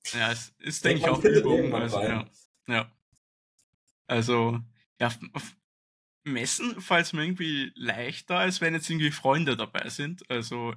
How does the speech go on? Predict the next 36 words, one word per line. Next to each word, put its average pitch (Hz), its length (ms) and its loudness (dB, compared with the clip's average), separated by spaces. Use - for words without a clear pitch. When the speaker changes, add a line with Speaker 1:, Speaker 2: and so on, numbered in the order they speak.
Speaker 1:
es - 160 -14
wird 139 180 -6
auch - 220 0
besser, 170 380 0
also 135 220 0
auch 120 140 -4
wenn 123 120 -6
ich 123 60 -8
jetzt 120 200 -4
beim 120 300 -4
Mario 131 440 -2
zum 143 140 -6
Beispiel 143 180 -8
bin 147 140 -2
oder 143 160 -2
so, 151 100 -2
und 139 140 -4
da 127 240 6
habe 131 120 -4
ich 127 120 -4
auch 127 100 -2
schon - 120 -8
öfters - 280 -6
Videos 147 300 0
gemacht, 143 340 -2
da 110 80 2
Speaker 2:
Mhm. 104 120 8
Speaker 1:
sind 113 120 6
dann 123 160 -2
auch 127 160 -4
mehrere 127 280 0
Leute 120 320 -4
dabei. 135 460 -2
Aber 123 540 2
auf - 220 -4
Messen - 480 -2